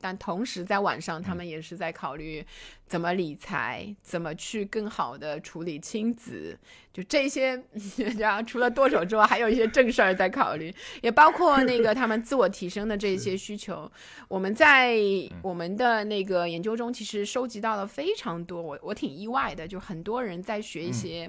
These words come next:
Speaker 2: 嗯。
Speaker 1: 呃，挺有意思，比如说有些人学非常，呃，细的一些文学科目的一些东西，
Speaker 2: 嗯。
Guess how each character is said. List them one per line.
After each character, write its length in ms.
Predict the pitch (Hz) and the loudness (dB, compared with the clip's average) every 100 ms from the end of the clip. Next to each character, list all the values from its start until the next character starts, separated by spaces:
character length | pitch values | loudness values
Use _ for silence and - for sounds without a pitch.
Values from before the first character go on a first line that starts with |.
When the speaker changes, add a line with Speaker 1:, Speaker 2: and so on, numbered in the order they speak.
| 226 - - - - | -14 -18 -16 -14 -10
Speaker 2:
嗯。 260 | 170 160 | -6 -4
Speaker 1:
呃， 60 | 151 | -6
挺 200 | - 185 | -4 0
有 140 | 185 | 0
意 160 | 170 160 | 0 -6
思， 180 | 196 170 | -8 -8
比 100 | 170 | -8
如 80 | |
说 120 | 196 196 | -6 -4
有 160 | 180 | -2
些 220 | 170 196 | -4 -6
人 320 | 196 175 170 180 | -6 -6 -8 -10
学 320 | - 160 180 | -6 -6 -6
非 160 | 285 | -6
常， 420 | 320 208 156 160 160 - - - | -2 -2 -2 -6 -14 -20 -20 -18
呃， 680 | - 165 151 151 143 135 135 160 | -6 -2 -2 -2 -4 -6 -10 -12
细 420 | 202 - - 285 214 | -8 -6 -2 0 2
的 120 | 170 | 2
一 100 | 185 | 0
些 180 | 196 185 | -2 -4
文 360 | 175 147 202 | -2 -4 -4
学 600 | - 190 147 135 131 131 - | -4 -2 -2 -2 -4 -6 -10
科 280 | - 196 190 | -10 -6 -6
目 200 | 196 170 | -6 -6
的 160 | 151 | -6
一 120 | 143 160 | -8 -8
些 260 | - 151 | -8 -8
东 240 | 156 151 170 | -8 -10 -10
西， 280 | 165 | -10
Speaker 2:
嗯。 60 | 117 | -12